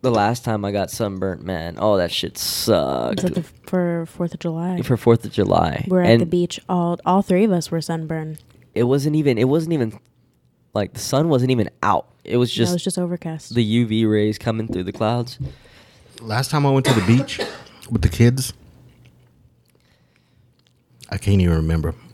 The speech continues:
Speaker 3: but it was Galveston. We went to, um, you know, when you get to Galveston, you get to Seawall and you go to the right.
Speaker 1: Jamaica Beach?
Speaker 3: Jamaica Beach.
Speaker 1: That's where we
Speaker 2: Mm.
Speaker 1: were at.
Speaker 2: Mm-hmm.
Speaker 3: So I go out there.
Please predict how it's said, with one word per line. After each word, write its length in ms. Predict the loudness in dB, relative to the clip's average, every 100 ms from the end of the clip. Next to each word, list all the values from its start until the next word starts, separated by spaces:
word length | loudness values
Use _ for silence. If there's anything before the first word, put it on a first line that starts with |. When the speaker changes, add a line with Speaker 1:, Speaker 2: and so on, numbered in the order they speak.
| -20 -8 0
Speaker 3:
but 180 | 4
it 60 | 6
was 140 | 4 2
Galveston. 460 | 0 0 0 0
We 60 | 0
went 140 | 0
to, 260 | 0 -2 0
um, 300 | 0 0 -4 -10 -20 -20 -20 -20 _ _ _ _ _ _ _ -20 _ _ _ _ -20 _ _ _ _ _ _ _
you 80 | 2
know, 20 |
when 100 | 4
you 60 | 2
get 100 | -2
to 60 |
Galveston, 480 | 0 0 0 0 -2
you 60 | -2
get 140 | -2
to 60 | -6
Seawall 320 | -4 -2 0
and 100 | 0
you 60 | 0
go 60 |
to 140 | -2 -4
the 100 | -4
right. 320 | -4 -6 -10 _ -20 _ _ _ _ _ _ _ _ _ _ _ _
Speaker 1:
Jamaica 300 | 2 4 6
Beach? 340 | 4 2 0 -12
Speaker 3:
Jamaica 380 | -10 -8 -8 -10
Beach. 280 | -16 -20 -6
Speaker 1:
That's 140 | -4 -2
where 80 | 0
we 60 |
Speaker 2:
Mm. 40 | 0
Speaker 1:
were 140 | -2
at. 200 | -4 -6
Speaker 2:
Mm-hmm. 380 | -4 -2 -2 -4
Speaker 3:
So 120 | -2
I 20 | 2
go 140 | 2
out 180 | 2 2
there. 300 | 0 0